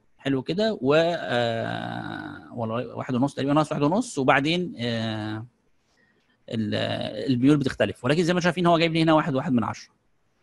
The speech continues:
أنا صراحة قعدت أدور عليه ما، ما، ما، ما عرفتش المشكلة فين، إلا لما، لما يعني ربنا هداني وعرفت المشكلة فين. المشكلة سع-، سعادتكم اللي إحنا عملنا إيه؟ done على سبيل المثال، هستأذنكم نرجع بقى زوم هنا.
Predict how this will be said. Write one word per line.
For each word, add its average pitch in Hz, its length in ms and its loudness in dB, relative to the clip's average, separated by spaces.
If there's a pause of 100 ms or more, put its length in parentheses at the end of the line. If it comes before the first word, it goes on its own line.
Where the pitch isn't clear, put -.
(460)
أنا 120 140 4
صراحة 156 220 4
قعدت 156 140 4
أدور 147 200 6
عليه 143 200 6
ما، 135 160 2
ما، 120 200 -2
ما، 113 160 -6
ما 117 140 -4
عرفتش 131 340 -4
المشكلة 117 320 -2
فين، 170 200 -2
إلا 175 140 0
لما، 139 260 4
لما 123 380 -4
يعني 117 420 -6
ربنا 131 360 0
هداني 156 200 -2
وعرفت 127 260 -4
المشكلة 113 340 -8
فين. 110 180 -12
المشكلة 170 340 0
سع-، 147 480 -4
سعادتكم 156 420 -4
اللي 147 160 0
إحنا 165 300 0
عملنا 123 500 0
إيه؟ 123 260 -2
done 131 840 -6
على 110 120 -12
سبيل 117 240 -8
المثال، 117 360 -8
هستأذنكم 120 500 -8
نرجع 113 240 -2
بقى 110 160 -6
زوم 123 220 -2
هنا. 202 220 4